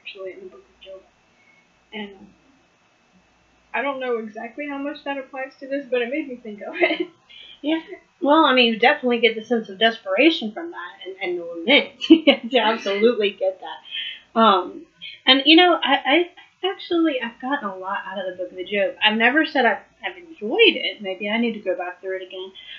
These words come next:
Speaker 2: Um, I think we should go back through everything on a regular basis. But <clears throat> I will say, most people that you come across, they say, "I hate the book of Job."
Speaker 1: Are you
Speaker 2: They don't want anything to do with the book of Job. They don't wanna hear it.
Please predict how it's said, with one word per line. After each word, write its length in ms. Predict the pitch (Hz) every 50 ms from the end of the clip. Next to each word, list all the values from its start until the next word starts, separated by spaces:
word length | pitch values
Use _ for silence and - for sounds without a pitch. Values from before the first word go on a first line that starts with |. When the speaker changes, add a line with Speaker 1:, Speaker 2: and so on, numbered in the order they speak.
| - - - _ -
Speaker 2:
Um, 440 | 202 196 190 185 190 190 180 - -
I 80 | 226 226
think 180 | 254 262 226 208
we 100 | 208 208
should 240 | - - - 202
go 140 | 190 196 190
back 220 | 196 185 180 - -
through 160 | 180 180 190
everything 680 | 220 233 214 196 185 185 185 - 190 180 175 175 175 _ _ _ _ _ -
on 140 | 202 185 180
a 60 | 180
regular 320 | 185 190 190 185 175 175
basis. 380 | 175 185 190 196 196 170 175 -
But 300 | - 202 233 226 170 - - -
<clears throat> 880 | _ _ - - 311 262 190 180 - _ _ _ _ _ _ - - -
I 100 | 247 240
will 280 | 220 226 269 285 254 247
say, 480 | - - 233 208 196 180 190 214 - _
most 380 | 208 202 208 220 269 269 - -
people 320 | 262 233 220 208 208 214
that 160 | 196 190 - -
you 80 | 220
come 200 | - 202 190 190
across, 360 | 185 185 202 180 170 175 190 - _ _ _ _ _ _ _ _ _ _ _ _ -
they 180 | 208 214 220 214
say, 320 | - 202 196 196 - - _ -
"I 120 | 208 196
hate 360 | 202 214 240 254 220 - -
the 80 | 202 185
book 220 | 196 202 196 -
of 120 | 196 180 -
Job." 200 | 175 165 160 - _ _ _ _ _ _ _ _ _ _ _ _ _ _ - - - - _ _ -
Speaker 1:
Are 100 | 262 240
you 140 | 233 190 190
Speaker 2:
They 140 | 220 233
don't 280 | 240 247 247 240 233 220
want 240 | 226 226 233 226 -
anything 360 | 220 220 226 226 226 226 214
to 80 | 214 208
do 140 | 202 208 208
with 100 | 220 214
the 60 | 220
book 220 | 202 202 202 -
of 100 | 208 202
Job. 400 | - 180 170 175 180 175 175 175 - _ _ _ _ _ _ _ _ _
They 120 | - 196 190
don't 160 | 180 175 165
wanna 180 | 175 175 175 180
hear 220 | 180 196 180 175
it. 200 | 175 165 - -